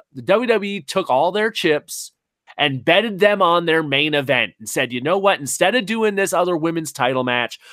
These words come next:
let's put the SmackDown Women's title on Charlotte.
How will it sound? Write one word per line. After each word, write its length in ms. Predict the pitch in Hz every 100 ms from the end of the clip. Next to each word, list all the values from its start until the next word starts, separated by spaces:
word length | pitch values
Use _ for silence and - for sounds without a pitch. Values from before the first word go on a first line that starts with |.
| -
let's 240 | 147 190 -
put 240 | 196 190
the 160 | 135 117 _ -
SmackDown 640 | - 196 208 - 208 202
Women's 320 | 156 165 170 147
title 340 | 143 135 120
on 140 | 104 107
Charlotte. 640 | - 202 214 214 214